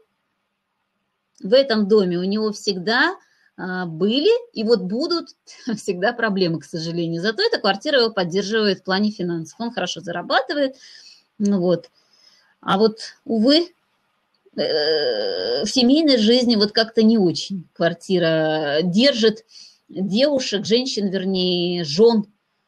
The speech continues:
у него в этом доме. Поэтому здесь очень много таких вот нюансов. И, э, одной, одним зон-, зоной романтики, вот одной,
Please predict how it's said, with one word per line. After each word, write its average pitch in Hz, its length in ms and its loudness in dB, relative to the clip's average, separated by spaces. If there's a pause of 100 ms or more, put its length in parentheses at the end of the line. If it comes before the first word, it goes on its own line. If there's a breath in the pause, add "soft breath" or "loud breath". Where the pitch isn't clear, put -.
(520)
у 185 180 -10
него 190 380 -4
в 170 80 -8
этом 180 360 -8
доме. 185 280 -6
Поэтому 247 300 0
здесь 277 200 0
очень 269 280 2
много 254 260 6
таких 254 400 2
вот 247 240 4 (1120)
нюансов. 254 720 0 (160)
И, 226 760 2
э, - 500 -16
одной, 220 880 2 (280 soft breath)
одним 233 440 0
зон-, 233 460 -2
зоной 233 400 0
романтики, 240 680 -2
вот 180 220 -8
одной, 190 580 -2